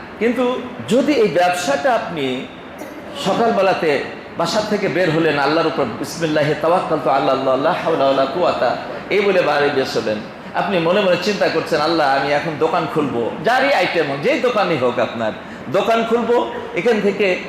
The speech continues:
আমি বিক্রি করবো, যা তুমি আমাকে রুজি দিবা আল্লাহ, এর থেকে নিজে খাবো, বাল বাচ্চাকে খাওয়াবো, আর যদি সম্ভব হয় কিছু তোমার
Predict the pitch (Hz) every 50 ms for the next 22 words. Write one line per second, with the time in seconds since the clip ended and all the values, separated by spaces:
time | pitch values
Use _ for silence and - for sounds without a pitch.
0 | - - 151 180 175 147 156 180 175 - 214 240 226 214 180 165 175 165 - 180
1 | 196 196 196 - 190 180 170 165 151 151 160 - 160 139 139 139 - 151 156 143
2 | 139 123 127 120 117 117 117 120 120 123 120 - - - - - - - 196 196
3 | - 240 208 196 185 170 175 180 180 226 220 - 180 156 160 165 160 151 156 160
4 | 165 175 165 - - 185 196 190 220 - - 170 139 139 135 135 127 123 123 123
5 | - - - - - - - 220 214 190 220 214 214 220 - - - 226 302 330
6 | 339 320 220 208 202 190 190 180 151 170 170 202 175 165